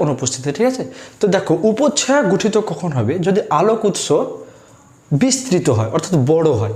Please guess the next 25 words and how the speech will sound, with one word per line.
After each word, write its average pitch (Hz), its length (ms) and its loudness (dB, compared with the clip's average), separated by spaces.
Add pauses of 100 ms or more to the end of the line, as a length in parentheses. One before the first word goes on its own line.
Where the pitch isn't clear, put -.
যদি 277 140 4 (120)
বিন্দু 285 360 4
আলোক 190 220 2
উৎস - 180 -4
হয়, 104 200 0 (260)
মনে 220 200 4
করো 151 140 4 (440)
এখানে 196 260 0
আমি 175 180 4
একটা - 180 -2 (1200)
রাখলাম 151 300 2
আর 185 120 2
এখানে 180 200 2
আমি 170 120 2
ধরো 170 120 4
একটা 185 200 2
মোমবাতি 127 420 2
রাখলাম, 110 240 -8 (1080)
ঠিক 160 160 -6
আছে? 202 120 -6 (460)
এটা 226 120 2
যেহেতু 226 240 4 (160)
বিন্দু 233 320 4
আলোক 180 220 2
উৎস, - 160 -2